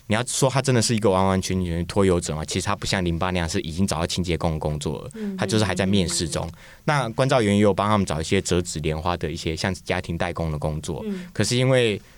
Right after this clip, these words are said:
Speaker 1: 数量没有那么多，所以他们就优先提供给可能有身体，呃，残障的人。所以其实我觉得对街友来说，那真的是蛮难跨出的一步。对。
Speaker 2: 嗯。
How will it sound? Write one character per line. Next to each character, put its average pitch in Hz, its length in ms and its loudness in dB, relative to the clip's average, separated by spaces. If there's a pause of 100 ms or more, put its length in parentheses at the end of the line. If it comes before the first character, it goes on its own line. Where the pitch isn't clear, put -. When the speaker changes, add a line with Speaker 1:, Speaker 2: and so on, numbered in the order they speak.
(220)
Speaker 1:
数 - 160 0
量 135 160 4
没 120 80 2
有 107 120 4
那 101 60 4
么 95 120 2
多， 90 260 2
所 113 180 2
以 104 40 4
他 110 80 0
们 104 80 0
就 107 100 2
优 107 180 4
先 101 220 2
提 - 160 -6
供 92 160 -2
给 76 160 -6
可 78 140 -8
能 78 120 -6
有 78 220 -6
身 95 260 -4
体， 71 220 -6 (160)
呃， 85 240 -8 (340)
残 - 220 -4
障 92 180 -2
的 85 80 -2
人。 76 240 -4 (200)
所 - 180 2
以 - 20 0
其 113 160 0
实 98 200 0
我 87 120 0
觉 90 120 0
得 90 60 2
对 104 140 2
街 107 120 0
友 101 80 6
来 82 120 0
说， 95 140 -2
那 98 100 2
真 95 160 0
的 90 80 0
是 82 300 -2 (360)
蛮 92 220 -2
难 87 200 0
跨 90 240 -2
出 - 180 -6
的 80 200 -6
一 78 80 -6 (120)
步。 - 180 -8 (460)
对。 208 140 2
Speaker 2:
嗯。 190 360 0